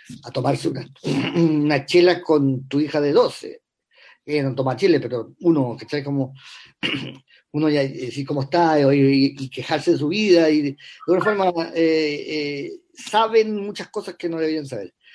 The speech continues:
Y yo creo que va a ser, va a ser, va a ser bien, eh, bien interesante como experimento, ¿no? Bien raro. Eh, pero sí, siento que, que, que esta mecánica de las clases online hacen que,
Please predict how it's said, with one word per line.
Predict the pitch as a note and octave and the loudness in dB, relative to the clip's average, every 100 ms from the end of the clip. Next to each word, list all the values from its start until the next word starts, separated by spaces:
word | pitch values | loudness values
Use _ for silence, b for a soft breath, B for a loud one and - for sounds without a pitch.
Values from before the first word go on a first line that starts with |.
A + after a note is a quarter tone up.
| b _ | b _
Y | - C3+ C3 B2 A#2+ C3 | -4 -2 -2 -6 -6 -6
yo | C#3+ | -2
creo | E3+ | -2
que | F#3+ | -2
va | |
a | E3+ | -4
ser, | E3+ | -10
va | E3 D#3 | -10 -8
a | D3+ | -4
ser, | F3+ | -4
va | F3 | -2
a | |
ser | F#3 F3+ | -4 -2
bien, | G3+ G#3+ A3 | -2 -2 -4
eh, | G#3+ G#3 G3+ G3 F#3 b b b _ | -4 -4 -4 -6 -8 b b b _
bien | E3 | -2
interesante | F#3+ G#3 F3+ F#3 F3+ | 0 0 0 0 2
como | F3 | 0
experimento, | E3+ C#3 C#3 B2+ - A2 C3 - | 0 0 0 -2 -4 -8 -8 -12
¿no? | B2+ A#2 | -18 -12
Bien | A2+ C#3 | -6 -4
raro. | C3+ A#2 - - _ _ | -4 -6 -10 -18 _ _
Eh, | - G#2 G#2 G2 F#2+ - _ _ _ - | -16 -12 -10 -12 -14 -20 _ _ _ -8
pero | C#3 | -6
sí, | C#3 D#3+ - B B - | -4 -6 -8 B B -2
siento | F#3+ F3+ | 0 2
que, | F#3 F3 D3+ B B B | 4 6 6 B B B
que, | - D#3 C#3+ - C#3 | -2 0 0 -10 -4
que | D#3 D3+ D3 | 0 2 2
esta | D3+ F#3+ | 2 0
mecánica | F3 D3 F#3+ G3 F#3+ | 0 0 0 -2 -6
de | F3+ | -6
las | D#3+ | -6
clases | C3+ E3+ E3+ F3+ D#3+ D#3 - | -4 -6 -2 -2 -2 -4 -12
online | E3 D3 D#3+ F3 F#3 B B B | -10 -8 -6 -6 -6 B B B
hacen | E3+ E3+ F#3+ | -4 -2 -2
que, | F3 E3+ E3+ - | 4 4 2 -6